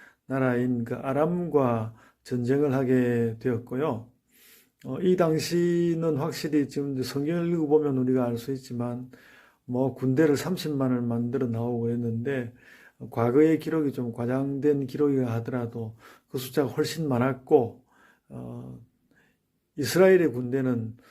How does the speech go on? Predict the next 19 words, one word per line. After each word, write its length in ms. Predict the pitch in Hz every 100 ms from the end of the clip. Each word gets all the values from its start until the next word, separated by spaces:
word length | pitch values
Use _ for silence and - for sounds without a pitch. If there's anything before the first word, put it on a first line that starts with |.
| _
숫자가 460 | _ 120 156 151 147
뭐 200 | 131 127
그에 280 | 131 170 147
비하면 460 | 123 120 120 117 127
아주 440 | 127 120 113 113 - _ _ -
얼마 640 | 117 120 139 156 156 156
안 260 | 120 113 113
되는, 420 | 123 135 110 - - _ _ _ _ _ _
어, 280 | 135 131 131
숫자였습니다. 1040 | 127 - 151 135 127 - 117 117 107 - _ _ _ _ -
그래서 200 | 131 131
한 340 | 139 131 127 - - _ _ -
두어 380 | 131 143 160
대 140 | - 165
되는 340 | 147 147 147
이제 120 | 131
짐승무리 640 | 127 131 131 127 151 165 156
정도처럼 720 | 131 123 123 120 120 123 117
보였고, 800 | 120 117 113 - 160 139 107 110